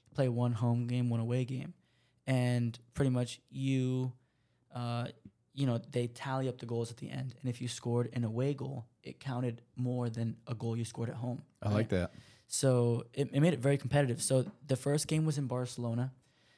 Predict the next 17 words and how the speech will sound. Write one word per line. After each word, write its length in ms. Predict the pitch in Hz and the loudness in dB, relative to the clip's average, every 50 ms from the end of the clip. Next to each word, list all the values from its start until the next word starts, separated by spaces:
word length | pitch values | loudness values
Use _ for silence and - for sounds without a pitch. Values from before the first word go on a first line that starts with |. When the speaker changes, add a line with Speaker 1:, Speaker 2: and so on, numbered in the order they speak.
| _ _ - | _ _ -2
Speaker 1:
and 100 | 131 131 | 0 0
the 60 | 120 | 2
second 360 | - - 131 123 123 131 123 | 2 2 0 0 2 0 0
game 300 | 127 127 123 123 123 117 - | 0 0 0 0 0 -2 -2
was 260 | 131 120 113 110 - - | -2 -4 -4 -4 -4 -4
over 260 | 127 123 113 120 120 | -2 -2 -2 0 -2
in 120 | 117 117 | -2 -2
Chelsea. 440 | - - 117 123 117 - - - - _ _ _ _ _ _ _ _ _ _ - | -2 -2 -4 -4 -4 -8 -10 -12 -14 _ _ _ _ _ _ _ _ _ _ -4
And, 440 | - 123 120 123 123 117 117 117 - - | -2 0 2 2 2 2 0 -2 -2 -2
um, 400 | - 113 110 113 110 117 110 107 - _ _ _ _ _ _ _ _ _ _ _ _ _ - | -2 0 0 0 0 0 -2 -4 -8 _ _ _ _ _ _ _ _ _ _ _ _ _ -2
Barcelona 640 | - 139 139 139 - - 135 127 127 131 151 147 131 | 0 2 2 2 0 0 2 4 4 4 4 4 4
was 420 | 117 120 120 120 113 107 - - - _ _ _ | 2 2 2 2 0 0 -4 -10 -14 _ _ _
pretty 140 | - 147 139 | 2 2 4
much 220 | 135 120 110 - - | 4 2 0 -2 -4
down 240 | 131 123 123 123 120 | -4 -2 -2 -2 -2
a 40 | |
goal. 340 | 113 113 113 139 - 160 - | -2 -4 -6 -6 -8 -12 -14